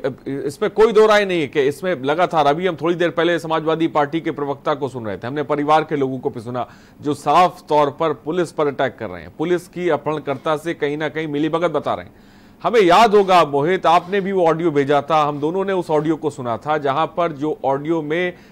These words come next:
जब फिरौती की रकम ली जा रही थी, पिता से जब बात चल रही थी, तो एक भारी भरकम आवाज थी। ऐसा लग रहा था कि कोई, अ, अ,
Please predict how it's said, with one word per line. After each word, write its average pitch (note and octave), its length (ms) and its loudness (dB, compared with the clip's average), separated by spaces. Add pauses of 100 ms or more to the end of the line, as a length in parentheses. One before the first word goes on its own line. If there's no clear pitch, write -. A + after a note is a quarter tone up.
(120)
जब D3+ 160 0
फिरौती D#3 520 -2
की E3+ 180 -4
रकम D#3 400 -4
ली D#3 100 -2
जा C#3 180 2
रही D3+ 180 -2
थी, E3+ 180 -8
पिता E3 360 -2
से E3 140 -8
जब D3+ 240 -4
बात E3 260 0
चल C3+ 140 -6
रही A2+ 180 -4
थी, E3 320 -10 (380)
तो G3 80 0
एक G3 120 0
भारी G3+ 420 -2
भरकम D#3+ 440 -6
आवाज C#3 380 0
थी। C3 80 -2
ऐसा D3+ 220 -2
लग E3+ 180 -2
रहा F#3 120 2
था G3 160 -2
कि F#3 160 -10
कोई, F3+ 340 -4 (300)
अ, C3 40 -6
अ, D3+ 160 2